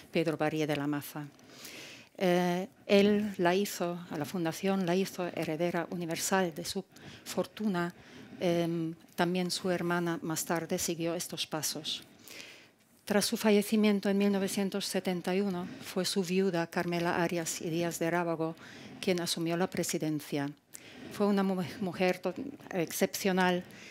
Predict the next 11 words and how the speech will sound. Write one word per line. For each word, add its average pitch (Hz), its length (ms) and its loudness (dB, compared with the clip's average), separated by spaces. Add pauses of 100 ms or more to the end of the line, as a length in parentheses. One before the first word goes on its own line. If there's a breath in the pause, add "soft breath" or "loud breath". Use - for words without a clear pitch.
(120 loud breath)
quien 190 180 6
dedicó 185 560 2
su - 280 -4
vida 220 420 8 (800)
a 175 100 -2
la 160 120 2
fundación 185 840 0
y 180 120 -2
a 160 80 0
Galicia. 151 560 -4 (2750 loud breath)
En, 196 420 -2